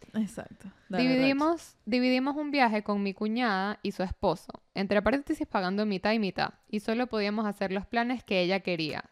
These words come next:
Speaker 2: Tipo, niña chiquita que hacía berrinche o mala cara si era algo que no escogía. Ay, no.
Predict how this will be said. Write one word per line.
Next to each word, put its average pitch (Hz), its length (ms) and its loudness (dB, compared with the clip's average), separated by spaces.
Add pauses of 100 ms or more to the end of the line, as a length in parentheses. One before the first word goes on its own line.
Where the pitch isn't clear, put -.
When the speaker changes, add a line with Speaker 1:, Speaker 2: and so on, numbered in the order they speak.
(140)
Speaker 2:
Tipo, 208 460 -2
niña 220 460 0
chiquita 233 520 -2
que 214 100 0
hacía 196 240 2
berrinche 254 680 4
o 247 60 4
mala 202 280 2
cara 254 280 4
si 214 120 -2
era 190 120 4
algo 202 160 2
que 190 100 -2
no 175 120 -2
escogía. 175 600 -6 (880)
Ay, - 160 -4
no. - 260 -12